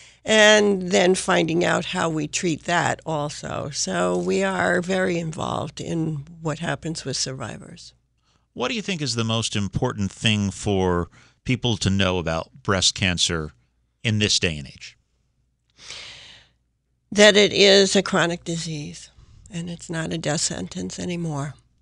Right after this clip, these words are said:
Speaker 2: And with any cancer, early detection is important, isn't it?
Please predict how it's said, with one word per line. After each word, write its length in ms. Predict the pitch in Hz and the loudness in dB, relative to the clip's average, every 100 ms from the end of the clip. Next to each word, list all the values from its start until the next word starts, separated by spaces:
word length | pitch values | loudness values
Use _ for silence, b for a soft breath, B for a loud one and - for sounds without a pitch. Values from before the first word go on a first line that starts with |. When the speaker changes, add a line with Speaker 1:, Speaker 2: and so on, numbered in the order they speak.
| _ _ _ _ _ _ _ _ _ _ _ _ _ _ _ _ _ - | _ _ _ _ _ _ _ _ _ _ _ _ _ _ _ _ _ -2
Speaker 2:
And 320 | 139 131 110 | 0 2 2
with 140 | 117 | 2
any 200 | 120 160 | 2 0
cancer, 640 | 123 104 87 - 92 87 - - _ | 0 0 2 2 0 0 -4 -10 _
early 280 | 131 139 123 | -2 0 0
detection 460 | 104 110 98 - 90 | 0 0 -2 -2 -4
is 120 | 80 | -2
important, 440 | 85 85 71 - | -4 -8 -12 -12
isn't 220 | 76 - | -8 -8
it? 60 | 76 | -10